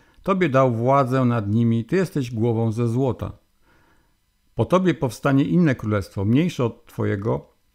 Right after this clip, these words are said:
a potem trzecie królestwo jakby z brązu, które będzie panowało nad całą ziemią.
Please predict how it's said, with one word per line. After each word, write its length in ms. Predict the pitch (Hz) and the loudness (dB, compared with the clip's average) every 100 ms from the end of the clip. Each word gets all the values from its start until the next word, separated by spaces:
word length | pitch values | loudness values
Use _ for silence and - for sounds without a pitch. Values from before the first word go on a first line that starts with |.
| _ | _
a 80 | 117 | -8
potem 320 | 123 135 131 | -4 -2 0
trzecie 320 | 123 165 160 151 | 0 -2 -4 -2
królestwo 440 | 123 113 - 131 | 0 -2 -2 -2
jakby 280 | 120 113 110 | -2 -2 -4
z 80 | 104 | -2
brązu, 420 | 117 117 113 143 | 0 0 0 -4
które 280 | - 117 107 | -2 -2 0
będzie 280 | 120 123 | 0 0
panowało 720 | 123 113 110 110 117 120 120 127 | -2 -2 -2 0 0 2 0 0
nad 300 | 113 113 - | -2 -4 -4
całą 340 | 120 117 120 | -2 0 0
ziemią. 420 | 104 107 95 - | 0 -2 -2 -6